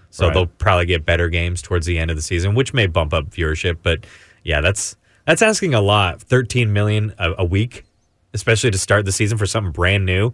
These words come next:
Speaker 2: Yeah.
Speaker 1: where you just restricted a big portion of the population.
Speaker 2: Almost
Speaker 1: or people are
Speaker 2: everybody.
Speaker 1: too stubborn to know how to do it or want to try. So good luck.
Speaker 2: Now, I give, you know, and, and down the road in the coming years,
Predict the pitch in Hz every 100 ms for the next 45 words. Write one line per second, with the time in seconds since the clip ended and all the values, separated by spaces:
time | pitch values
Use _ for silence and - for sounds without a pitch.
0 | - 90 87 98 92 101 98 - 101 95
1 | 110 104 - _ _ _ _ _ - 78
2 | 80 101 - 104 95 107 87 - 101 92
3 | 92 98 101 117 120 110 107 90 107 104
4 | 107 127 147 143 - - 123 110 - 107
5 | 110 104 95 101 101 98 101 92 95 107
6 | 95 92 85 95 98 87 87 87 110 127
7 | _ _ _ - - 101 98 95 92 -
8 | 127 110 - - 233 262 233 202 127 101
9 | 127 160 147 214 156 107 104 107 104 107
10 | 98 92 98 95 95 87